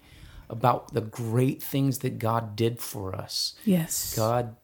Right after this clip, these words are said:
Speaker 1: took us out of Egypt, and he
Speaker 2: Generation to
Speaker 1: parted
Speaker 2: generation.
Speaker 1: Yeah.
Speaker 2: Just let 'em know.
Speaker 1: And we've gotta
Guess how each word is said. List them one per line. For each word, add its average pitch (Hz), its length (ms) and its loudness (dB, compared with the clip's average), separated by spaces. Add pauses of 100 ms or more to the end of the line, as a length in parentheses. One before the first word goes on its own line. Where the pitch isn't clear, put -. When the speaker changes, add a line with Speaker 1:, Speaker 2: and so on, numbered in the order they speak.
(100)
Speaker 1:
took - 260 -6
us 135 160 0
out 131 160 4
of 123 160 2
Egypt, 131 460 -2
and - 60 -4
he 202 220 8
Speaker 2:
Generation 208 440 6
to 226 60 8
Speaker 1:
parted 208 240 8
Speaker 2:
generation. 185 1040 6
Speaker 1:
Yeah. - 60 -4 (320)
Speaker 2:
Just - 180 -4
let 185 220 6
'em 208 120 8
know. 170 360 6 (220)
Speaker 1:
And 101 220 0
we've 127 240 2
gotta 110 280 2